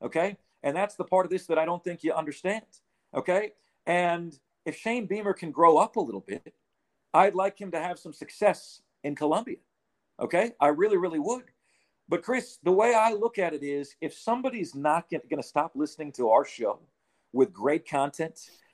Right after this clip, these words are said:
because of they got their feelings hurt that you know, Mark took it personal. Well, did Mark have a right to take it personal? I think he did,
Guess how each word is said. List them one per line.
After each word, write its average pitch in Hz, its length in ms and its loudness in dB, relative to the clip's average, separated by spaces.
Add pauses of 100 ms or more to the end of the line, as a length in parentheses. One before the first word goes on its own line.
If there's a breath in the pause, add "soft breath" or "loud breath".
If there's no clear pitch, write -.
(120)
because 151 760 6
of 139 420 4 (340)
they 147 140 -2
got 156 200 0
their 139 120 -4
feelings 160 480 -6
hurt 151 280 -6
that 135 120 -6 (480)
you 185 60 2
know, 151 240 0 (160)
Mark 151 260 2
took 170 180 -10
it 151 120 -8
personal. 160 420 -4
Well, 160 160 -2
did 165 100 -10
Mark 185 220 0
have 196 140 -2
a 185 60 -2
right 190 260 -2
to 151 80 -20
take 139 240 -6
it - 120 -16
personal? 120 380 -10 (300)
I 147 80 2
think 185 180 -6
he 196 80 -8
did, 233 240 4